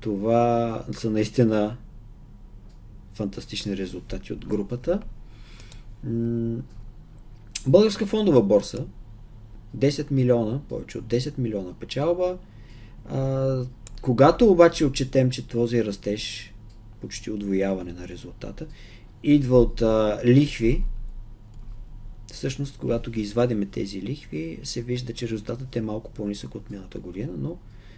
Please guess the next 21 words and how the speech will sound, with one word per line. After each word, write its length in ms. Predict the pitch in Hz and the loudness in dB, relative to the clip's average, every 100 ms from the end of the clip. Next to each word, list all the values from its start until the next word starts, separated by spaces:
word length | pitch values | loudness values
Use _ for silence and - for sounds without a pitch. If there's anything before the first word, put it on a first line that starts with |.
| - | -12
така 180 | - | -2
или 60 | 143 | 0
иначе 260 | 139 135 139 | 2 2 0
и 80 | |
това 180 | 123 131 | 2 4
е 60 | 123 | 4
начинът 380 | 113 113 120 95 | 2 0 -2 -2
да 80 | |
се 160 | - 95 | -6 -10
правят 320 | - 87 87 | -8 -10 -12
пари. 360 | - 87 107 202 - - - - - - - | -14 -6 -6 -6 -12 -18 -18 -18 -18 -16 -2
И 160 | 151 | 0
Българска 360 | 139 127 131 - | 4 2 0 -6
фондова 400 | - 127 113 101 | -2 0 2 2
борса 560 | 104 123 - - 107 | 2 0 -6 -10 -10
с, 240 | 117 - - | -10 -10 -10
а, 240 | 107 104 | -2 -2
десет 280 | 101 107 - | 0 -4 -2
милиона 320 | 123 110 104 | -2 0 -4
печалба 520 | 98 - 110 101 98 | -8 -8 -8 -6 -4
е 180 | 107 113 | -6 -8